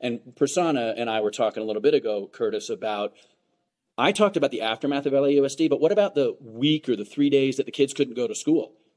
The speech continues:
What kind of impact did that have on those students, on those parents, on the economy of L A?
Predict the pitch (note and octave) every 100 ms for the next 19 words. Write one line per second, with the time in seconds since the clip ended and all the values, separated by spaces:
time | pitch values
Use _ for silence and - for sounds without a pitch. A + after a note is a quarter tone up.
0 | _ - D3+ G3 F#3 D3 D3+ C#3+ B2+ B2+
1 | G#2+ A#2+ B2 B2+ B2 A#2+ A2+ B2+ A2 G2+
2 | - - C3+ C3 - - _ _ - A2+
3 | G#2 G2 - C#3+ C#3 C#3+ - - - _
4 | - A2+ G#2+ G#2 G2+ - C#3+ C#3+ C3+ B2+
5 | A#2 A#2 G#2+ - - B2 A#2 - A#2 G2+